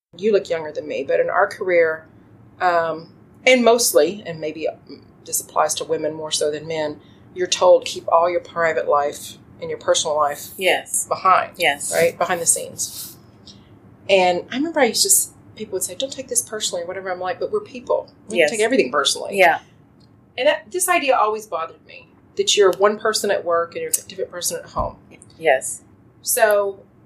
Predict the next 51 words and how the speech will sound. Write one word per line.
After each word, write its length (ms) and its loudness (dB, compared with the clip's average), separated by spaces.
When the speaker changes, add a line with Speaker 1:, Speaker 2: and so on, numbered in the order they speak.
Speaker 1:
when 160 2
the 60 -4
pandemic 500 -4
started 520 -2
and 140 -6
those 200 -2
two 160 6
lives 360 4
mixed, 420 0
I 60 -4
said, 220 0
"You 60 -4
know 120 0
what? 260 2
I'm 100 -2
tired 280 2
of 80 -4
being 200 2
one 120 -2
person 320 -4
at 100 -12
work 220 4
and 100 -14
one 80 -20
person. 240 -10
I'm 100 -10
just 140 -2
gonna 120 0
be 220 -2
me." 380 -2
So 220 2
I'm 120 4
gonna 160 2
post 320 0
what 100 -4
I 60 -2
wanna 260 -8
post 360 -4
on 60 -12
LinkedIn. 480 -12
I 80 -6
mean, 140 -2
I, 220 4
I 100 4
could 140 -4
post 220 -4
a 40 -12
painting 400 -10
every 180 -12
day, 280 2
but 80 -20